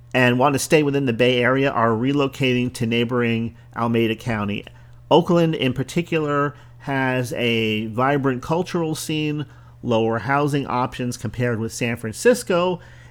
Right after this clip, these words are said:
and they are within proximity to the Silicon Valley tech hub.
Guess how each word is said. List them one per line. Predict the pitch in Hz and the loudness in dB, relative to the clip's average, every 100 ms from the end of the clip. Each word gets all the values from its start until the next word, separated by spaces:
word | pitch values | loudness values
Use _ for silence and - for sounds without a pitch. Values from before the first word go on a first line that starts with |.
| - | -4
and | 135 139 139 135 139 120 | 0 2 2 2 0 0
they | 131 127 | 2 2
are | 123 | 2
within | 120 120 127 131 | 2 2 0 -2
proximity | - 127 120 - 135 127 123 | -2 -4 -4 -2 -2 0 -2
to | 117 - 131 | -4 -4 -2
the | 113 117 113 110 - - - - - - | -2 0 0 -2 -6 -20 -20 -20 -20 -16
Silicon | - - 135 127 131 117 | -6 0 2 2 0 0
Valley | 120 117 117 113 | 2 2 0 -2
tech | - 117 110 | -4 -6 -6
hub. | - 104 101 | -8 -10 -10